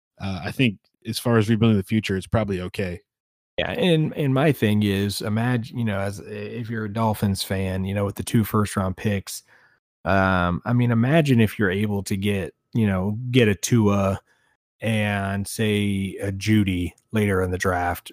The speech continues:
Speaker 2: you know, or a little bit later, or, you know, he probably wouldn't be a-, available at that point, but, you know, we'll say, like, a Taylor from Wisconsin or an, or an Etienne from, uh, from Clemson. You know, all of a sudden your offense, all of a sudden you got a,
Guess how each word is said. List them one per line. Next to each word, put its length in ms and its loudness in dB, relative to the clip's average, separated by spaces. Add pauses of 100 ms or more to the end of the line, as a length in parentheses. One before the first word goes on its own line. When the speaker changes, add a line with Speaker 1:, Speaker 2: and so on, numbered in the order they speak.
Speaker 2:
you 140 0
know, 180 0
or 140 2
a 40 4
little 180 2
bit 160 -2
later, 380 2
or, 360 4
you 100 4
know, 260 4
he 140 4
probably 240 4
wouldn't 240 2
be 140 2
a-, 80 0 (200)
available 600 6
at 80 -4
that 180 0
point, 320 2
but, 240 -2
you 80 2
know, 140 4
we'll 120 2
say, 240 2
like, 240 0
a 120 -2
Taylor 420 0
from 180 -4
Wisconsin 640 0
or 100 -2
an, 140 -4 (140)
or 160 2
an 80 0
Etienne 560 0
from, 300 -2
uh, 320 -4 (680)
from 240 2
Clemson. 600 4
You 120 4
know, 180 4
all 140 4
of 80 6
a 20 -4
sudden 200 8
your 160 8
offense, 340 4
all 100 2
of 40 2
a 20 -6
sudden 140 0
you 100 2
got 160 0
a, 160 -2